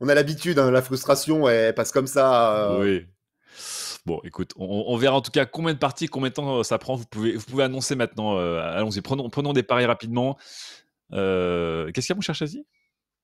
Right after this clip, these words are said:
Speaker 2: Ah, Chazy demande même sur combien de générations de consoles ça va sortir. Ah bah, ça sent le, ça sent le deux générations de consoles.
Speaker 1: Ouais,
Speaker 2: J'annonce
Speaker 1: oui, ça,
Speaker 2: qu'il y
Speaker 1: ça,
Speaker 2: aura,
Speaker 1: ça sent
Speaker 2: j'annonce qu'il y aura
Speaker 1: l'Ultimate sur
Speaker 2: quatre
Speaker 1: P S six.
Speaker 2: parties,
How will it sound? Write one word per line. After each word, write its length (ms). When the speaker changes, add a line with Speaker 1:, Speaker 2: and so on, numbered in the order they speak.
Speaker 2:
Ah, 400
Chazy 280
demande 220
même 140
sur 160
combien 180
de 60
générations 260
de 60
consoles 220
ça 100
va 60
sortir. 360
Ah 20
bah, 120
ça 100
sent 160
le, 140
ça 100
sent 160
le 320
deux 160
générations 300
de 60
consoles. 240
Speaker 1:
Ouais, 440
Speaker 2:
J'annonce 300
Speaker 1:
oui, 60
ça, 60
Speaker 2:
qu'il 80
y 40
Speaker 1:
ça, 20
Speaker 2:
aura, 200
Speaker 1:
ça 80
sent 120
Speaker 2:
j'annonce 180
qu'il 100
y 20
aura 100
Speaker 1:
l'Ultimate 20
sur 80
Speaker 2:
quatre 80
Speaker 1:
P 40
S 80
six. 40
Speaker 2:
parties, 560